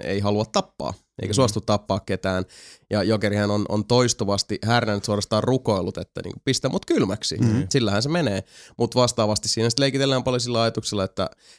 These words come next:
Speaker 1: et pärjääkö toinen ilman toista, onko se vähän niinku kolikon kaksi puolta, mistä sitten just,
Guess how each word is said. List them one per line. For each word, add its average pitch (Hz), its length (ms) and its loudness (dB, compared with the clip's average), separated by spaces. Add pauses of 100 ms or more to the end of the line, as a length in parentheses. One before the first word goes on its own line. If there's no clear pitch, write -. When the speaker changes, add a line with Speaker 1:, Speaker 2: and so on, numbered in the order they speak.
Speaker 1:
et - 160 -8
pärjääkö 110 480 2
toinen 110 360 2
ilman 107 280 2
toista, 101 360 0
onko 95 100 -4
se 98 80 -4
vähän 98 180 0
niinku 95 260 -4 (840)
kolikon 110 340 2
kaksi 101 240 -2
puolta, 110 260 4
mistä 104 260 0
sitten 101 320 0
just, - 180 -2